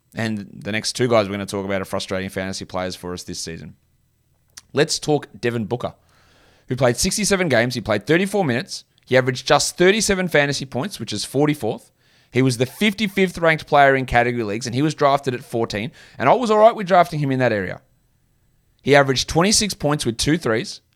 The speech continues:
four rebounds, four assists, piss poor steals, point eight, and shot forty-eight and eighty-seven,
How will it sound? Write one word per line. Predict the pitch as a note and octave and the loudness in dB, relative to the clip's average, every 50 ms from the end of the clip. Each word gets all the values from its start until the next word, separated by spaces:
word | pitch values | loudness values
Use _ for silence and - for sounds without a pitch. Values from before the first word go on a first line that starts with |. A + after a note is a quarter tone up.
| _ | _
four | _ - - D3+ E3 F3+ F#3+ | _ -8 0 4 6 6 8
rebounds, | F3 D3+ D#3 D3 D3 C#3+ D#3+ F#3+ - - | 8 6 6 6 2 2 0 -2 -4 -8
four | - - D3+ E3 E3+ | -2 0 2 2 2
assists, | E3 - - G#2+ G2+ - - - - - - - _ _ _ _ _ _ _ _ _ - | 2 0 -2 -4 -6 -8 -10 -12 -14 -16 -16 -16 _ _ _ _ _ _ _ _ _ -4
piss | - G3+ A3 - | -2 0 0 0
poor | - - G3 F3+ E3 | 0 2 2 2 2
steals, | - - G#2 G#2 A2+ B2+ | 2 -2 -2 -4 -4 -4
point | - - E3 F3 E3 B2 | -4 -2 -2 0 2 2
eight, | A#2+ D3 - _ _ _ _ _ _ _ _ - | 0 0 -2 _ _ _ _ _ _ _ _ -10
and | B2 A#2+ | -6 -2
shot | - D3+ D3 C#3+ - - - - _ - | 4 4 4 4 4 -2 -20 -20 _ -4
forty-eight | - E3+ F3+ F3 E3 D#3+ D3+ D3+ - - | 2 2 4 6 8 6 6 6 4 0
and | B2+ B2+ | -2 2
eighty-seven, | C3 C3+ C3 C3 B2+ - - C3 A#2 F#2+ F2 - | 2 4 4 2 2 0 0 0 0 0 -4 -10